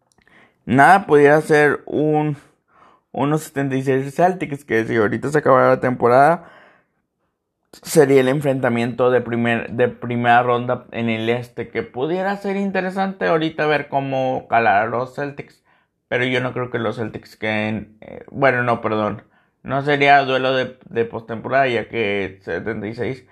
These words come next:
está en segundo y los Celtics están en octavo, entonces no sería, pero sí pudiera ser, porque yo sí creo que los Celtics estén mínimo en un sexto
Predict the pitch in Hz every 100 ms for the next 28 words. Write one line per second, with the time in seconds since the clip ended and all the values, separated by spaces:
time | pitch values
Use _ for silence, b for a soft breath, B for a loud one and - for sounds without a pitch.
0 | b b - 117 120 123 123 120 117 127
1 | 123 - - - 101 107 95 87 - -
2 | 69 71 - 113 117 123 - _ _ _
3 | _ - 113 - 113 113 110 104 - 95
4 | - - 113 98 101 104 110 107 120 131
5 | 131 143 - - 113 107 - - 147 147
6 | 127 127 127 151 165 165 b b b -
7 | 120 117 131 135 139 143 135 131 139 120
8 | 113 113 127 123 110 - 123 - 120 123
9 | 123 123 120 120 120 127 143 - 156 151